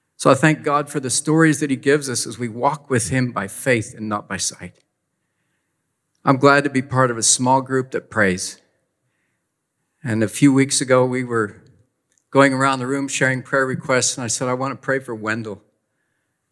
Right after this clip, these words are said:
my friend Wendell," and he, he gave me permission to use his name today. He's a man that has no home, that's been bouncing between homeless shelters.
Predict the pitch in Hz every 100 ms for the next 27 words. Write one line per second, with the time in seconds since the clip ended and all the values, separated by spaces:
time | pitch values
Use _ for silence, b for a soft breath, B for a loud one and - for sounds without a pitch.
0 | _ - 120 113 135 127 113 123 123 120
1 | 117 123 123 131 - _ - 123 127 123
2 | 120 - 117 117 - 117 107 113 110 113
3 | 113 110 107 123 113 110 104 _ _ _
4 | _ _ _ _ _ _ - 117 117 123
5 | 127 120 123 123 120 120 - 123 123 127
6 | _ _ _ _ _ - - 117 110 113
7 | 117 127 120 113 - 127 107 113 120 113
8 | - 123 117 117 110